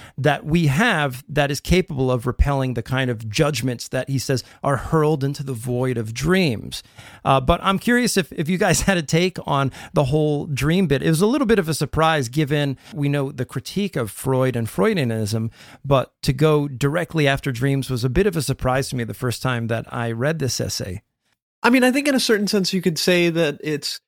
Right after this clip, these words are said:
Speaker 2: it's comparable to, I think, the word we get in Madness and Civilization, and, uh, this is why, you know,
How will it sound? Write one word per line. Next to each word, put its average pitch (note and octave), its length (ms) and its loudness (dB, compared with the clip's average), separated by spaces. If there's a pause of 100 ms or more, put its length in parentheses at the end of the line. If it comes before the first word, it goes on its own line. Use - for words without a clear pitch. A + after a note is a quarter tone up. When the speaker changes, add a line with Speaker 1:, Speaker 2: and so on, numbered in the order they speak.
(300)
Speaker 2:
it's D#3+ 160 -2
comparable D#3+ 840 0
to, C3+ 760 0
I B2 80 -2
think, C3+ 160 -4
the C3 80 -2
word B2+ 440 0 (540)
we B2 120 -4
get C3+ 200 4
in B2 140 2
Madness C3 380 -2
and B2 60 -6
Civilization, B2+ 840 0
and, G#2+ 260 -2
uh, G2+ 100 -4 (280)
this B2 160 -2
is A#2 100 -6
why, G#2+ 500 0
you G#2 220 -6
know, A2+ 220 -10